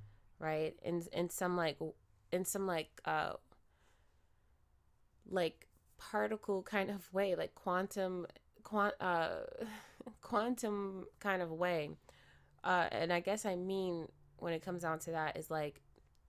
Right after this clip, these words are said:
people just stop talking for whatever reason. Just like, wait, like, how, how did we stop speaking to each other? I, I mean, one minute it was okay, and then one minute it wasn't.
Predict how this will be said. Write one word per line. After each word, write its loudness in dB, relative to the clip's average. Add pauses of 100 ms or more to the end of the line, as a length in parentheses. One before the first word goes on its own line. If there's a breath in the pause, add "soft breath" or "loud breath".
(180)
people -2
just -2
stop 0
talking -6
for -4
whatever -4
reason. -6 (520 soft breath)
Just -12
like, -6
wait, 0
like, -2 (180)
how, 0 (180)
how -2
did -4
we -2 (460)
stop -2
speaking -4
to -6
each -6
other? -8 (180)
I, -2
I -2
mean, -6 (800 loud breath)
one 2
minute 4
it 2
was -2
okay, 0
and 0
then 0
one 0
minute 0
it -6
wasn't. -4